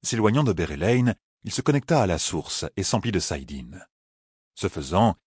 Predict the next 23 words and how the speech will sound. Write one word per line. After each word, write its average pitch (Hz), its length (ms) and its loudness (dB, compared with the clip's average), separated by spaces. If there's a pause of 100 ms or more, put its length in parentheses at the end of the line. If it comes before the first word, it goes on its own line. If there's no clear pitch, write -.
(160)
il 104 80 -4
sentit 123 240 -2
que 117 80 2
les 85 120 0
Asha'man 90 400 2
l'avaient 85 160 0
imité. 69 600 -10 (960)
Regardant 117 460 4
alternativement 92 540 0
chaque - 220 0
Aes 73 100 -4
Sedai, 120 540 0 (380)
Dashiva 135 500 2
était 135 140 -2
prêt - 140 0
à 82 100 0
frapper. - 520 -12 (1120)
Malgré 90 300 2
le 82 80 2
pouvoir 101 340 2
qui - 100 -12
le 73 60 -6
submergeait, 76 760 -4